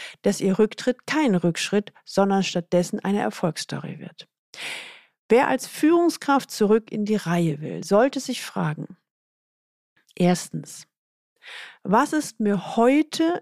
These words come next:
wichtig im Job und im Leben? Zweitens,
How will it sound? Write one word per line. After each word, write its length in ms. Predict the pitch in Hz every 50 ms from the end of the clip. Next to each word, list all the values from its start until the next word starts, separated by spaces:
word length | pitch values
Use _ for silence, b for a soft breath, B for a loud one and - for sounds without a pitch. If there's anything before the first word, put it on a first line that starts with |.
| - _ -
wichtig 720 | 202 170 170 208 226 208 - - - 254 262 - - - _
im 160 | 208 185 180
Job 360 | 165 - 208 214 220 214 - -
und 200 | - 202 196 185
im 120 | - 196 185
Leben? 420 | 175 160 151 151 160 160 156 160 - _ _ _ _ _ _ _ _ _ _ _ _
Zweitens, 760 | - - - 180 180 175 165 - - - - - - - -